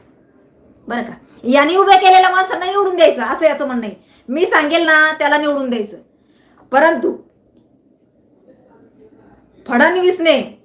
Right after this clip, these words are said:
आणि भाजपने त्यांच्या पक्षाचा मराठा जरी असेल ना, तरी त्याला पाडायचा. हा एक, एका ठिकाणी काय म्हणतो, आणखी याचा, अ, कार्यकर्त्यांचं काल एक मी, अ, पोस्ट वाचली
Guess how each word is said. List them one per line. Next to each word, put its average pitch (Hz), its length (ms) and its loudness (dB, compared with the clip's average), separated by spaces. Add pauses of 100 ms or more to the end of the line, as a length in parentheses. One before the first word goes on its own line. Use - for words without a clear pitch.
(120)
आणि 247 200 -4
भाजपने 262 540 0 (680)
त्यांच्या 240 360 0
पक्षाचा 277 720 0
मराठा 269 440 2
जरी 294 200 0
असेल 294 260 -4
ना, 247 140 -8
तरी 226 160 -10
त्याला 208 160 -8
पाडायचा. 180 480 -16 (840)
हा 349 160 4
एक, 359 300 0
एका 320 240 2
ठिकाणी 320 260 0
काय 320 140 0
म्हणतो, 262 500 -8 (920)
आणखी 254 300 0
याचा, 294 320 2 (140)
अ, 226 460 -6
कार्यकर्त्यांचं 247 680 -4
काल 247 180 -2
एक 240 160 -4
मी, 247 300 -4
अ, 208 220 -6
पोस्ट 240 380 -8
वाचली 220 360 -6